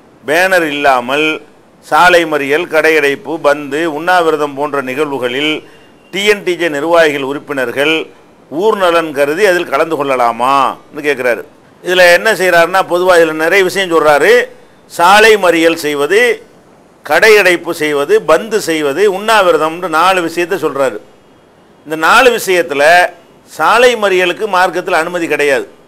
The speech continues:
சாலையை வந்து மறிக்கக்கூடாது. சாலை வந்து மக்கள் நடமாடுவதற்குரிய ஒரு இடம்.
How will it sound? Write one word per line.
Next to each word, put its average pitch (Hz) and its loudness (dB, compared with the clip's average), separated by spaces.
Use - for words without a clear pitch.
சாலையை 202 2
வந்து 226 -4
மறிக்கக்கூடாது. 170 -2
சாலை 202 2
வந்து 185 2
மக்கள் 196 -2
நடமாடுவதற்குரிய 180 2
ஒரு 190 0
இடம். 165 2